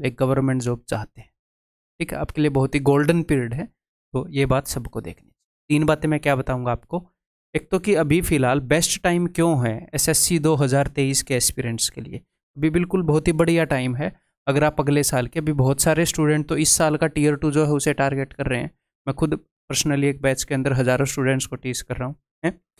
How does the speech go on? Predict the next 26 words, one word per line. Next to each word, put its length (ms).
तो 400
जिन्होंने 380
टियर 220
वन 140
क्लियर 300
कर 160
लिया 280
है, 140
उनके 240
लिए 160
टियर 260
टू 120
की 80
तैयारी 300
तो 120
पहले 340
से 160
स्टार्ट 320
हो 160
गई 160
थी, 160
रिजल्ट 340
आने 200
के 120
बाद 280
नहीं, 240